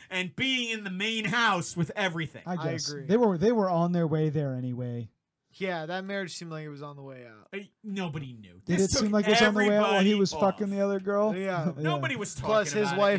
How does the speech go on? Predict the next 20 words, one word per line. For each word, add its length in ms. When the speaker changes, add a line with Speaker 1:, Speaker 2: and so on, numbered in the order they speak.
Speaker 1:
until 80
Speaker 3:
has 140
a, 40
Speaker 1:
these 220
texts 200
Speaker 3:
his 160
Speaker 1:
were 60
Speaker 3:
wife 360
has 280
a 100
full-size 600
Adam's 340
apple. 400
I'd 180
be 100
on 100
my 80
way 220
out, 200
too. 220